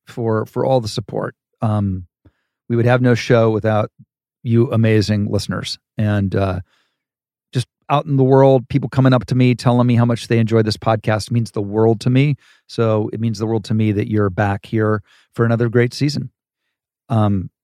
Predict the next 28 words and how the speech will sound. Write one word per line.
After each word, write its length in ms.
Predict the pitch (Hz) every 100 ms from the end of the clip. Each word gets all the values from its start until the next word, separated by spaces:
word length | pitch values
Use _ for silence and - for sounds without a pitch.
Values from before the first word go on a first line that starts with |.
| _ _ -
legend 320 | 139 127 107
today. 360 | 101 101 104 92 -
It's 80 | -
legend 360 | 131 160 139
alert. 320 | 123 107 104 117 -
Sometimes 460 | - 139 143 156 139
the 80 |
legends 400 | 143 123 107 101
come 160 | - 104
along. 340 | 98 95 98 92 _ _ _ _ _
You 80 | 127
never 160 | 135
know 80 | 156
when 160 | 175 196
they're 80 | 175
gonna 140 | 147
show 180 | 117 104
up, 160 | 95 - _ _ _
the 80 | 117
legends 520 | 101 90 95 110 - _
here 260 | 104 104 -
on 180 | 107 98
Literally. 400 | 98 - 107 113 - - _ _ _ -
But 80 | 120
today 280 | 101 113 117
we 100 | 113
got 200 | 95 87
one. 280 | 82 78